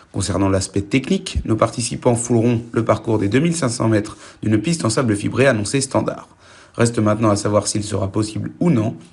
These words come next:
de revenir de l'arrière-garde. Voici maintenant le pronostic en huit chevaux de la Minute Quintet. En première position, nous retenons le numéro huit, Sam. Ce pensionnaire de la famille Couillette est actuellement en très grande forme.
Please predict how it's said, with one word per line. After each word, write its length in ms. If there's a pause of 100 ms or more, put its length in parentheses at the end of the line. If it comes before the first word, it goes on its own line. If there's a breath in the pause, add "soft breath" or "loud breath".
(120)
de 80
revenir 440 (160)
de 80
l'arrière-garde. 600 (880 loud breath)
Voici 280
maintenant 280
le 140
pronostic 520
en 40
huit 160
chevaux 220
de 80
la 100
Minute 320
Quintet. 380 (680 loud breath)
En 60
première 340
position, 440
nous 100
retenons 300
le 80
numéro 360
huit, 340 (120)
Sam. 460 (720 loud breath)
Ce 100
pensionnaire 460
de 60
la 100
famille 320
Couillette 340
est 140
actuellement 420
en 60
très 180
grande 220
forme. 300